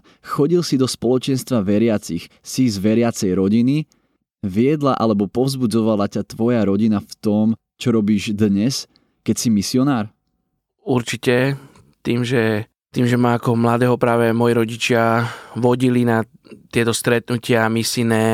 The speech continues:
Speaker 2: a, ehm, moji rodičia sú známi <laughs> svojou pohostinnosťou. <laughs> Takže, ehm,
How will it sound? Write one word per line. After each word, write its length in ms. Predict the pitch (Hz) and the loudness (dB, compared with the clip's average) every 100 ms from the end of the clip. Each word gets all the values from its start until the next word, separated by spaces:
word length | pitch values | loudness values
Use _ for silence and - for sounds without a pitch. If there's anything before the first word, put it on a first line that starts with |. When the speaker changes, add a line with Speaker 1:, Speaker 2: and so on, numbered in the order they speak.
| 113 | 2
Speaker 2:
a, 120 | 107 98 - - - - - _ - | 2 0 -4 -18 -20 -20 -20 _ -4
ehm, 600 | 104 - - 107 107 113 - - - | -2 0 0 -2 -4 -8 -16 -20 -16
moji 260 | 120 117 120 | -4 0 2
rodičia 560 | 120 110 - 117 110 110 - - - - _ - | 0 -2 -2 2 2 -2 -8 -20 -20 -20 _ -14
sú 180 | - 123 | -4 -2
známi 320 | 123 - 131 | -2 0 0
<laughs> 20 | - | -2
svojou 240 | - 135 | -2 -2
pohostinnosťou. 1040 | - 123 127 - 127 127 - - 127 131 - - - - | 2 2 0 -2 -2 0 -2 -2 0 2 -2 -8 -12 -12
<laughs> 380 | - - - - | -12 -12 -8 -2
Takže, 320 | 135 127 127 - - 135 139 - - 120 | 0 2 0 0 0 -2 -2 -12 -14 -12
ehm, 440 | - 139 143 143 | -2 0 2 2